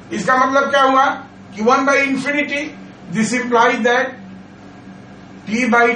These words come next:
tau is equal to infinity, T by tau is equal to infinity, that is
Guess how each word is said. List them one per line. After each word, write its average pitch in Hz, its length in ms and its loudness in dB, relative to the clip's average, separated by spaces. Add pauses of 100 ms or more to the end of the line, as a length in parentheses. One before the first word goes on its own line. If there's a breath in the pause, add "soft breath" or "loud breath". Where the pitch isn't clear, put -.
tau 220 320 2
is 220 120 -4
equal 220 340 -2
to - 340 -6 (920)
infinity, 240 840 -2 (1160)
T 226 140 0
by 240 220 4
tau 233 240 4
is - 120 -4
equal 240 280 0
to 269 100 -8 (200)
infinity, 233 800 -6 (380)
that 196 280 0
is 262 460 -6